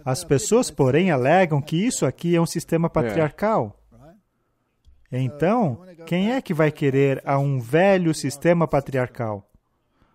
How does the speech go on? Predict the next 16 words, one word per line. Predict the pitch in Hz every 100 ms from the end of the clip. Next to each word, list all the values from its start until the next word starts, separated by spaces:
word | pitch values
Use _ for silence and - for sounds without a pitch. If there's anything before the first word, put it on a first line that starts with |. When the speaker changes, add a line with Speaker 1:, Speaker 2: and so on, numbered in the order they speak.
| _ -
Speaker 1:
Ora, | 120 131 120 113 107 _ _ _ _
as | 156 147
mulheres | 170 185 214 262 214
não | 226 196
tinham | - 190 175
papel | 156 143 - 143
proeminente | 139 147 139 131 165 190 139
na | 117
Bíblia? | 160 226 160 107 139 156 160
Não | 147 220
haviam | 220 104 175 269
profetisas? | 190 151 131 - 269 285 143 107
Speaker 2:
Sim. | - 117 143 180 _ _ _ _ _ _ 110
Speaker 1:
Não | 117
é | 117
mesmo? | 170 277 170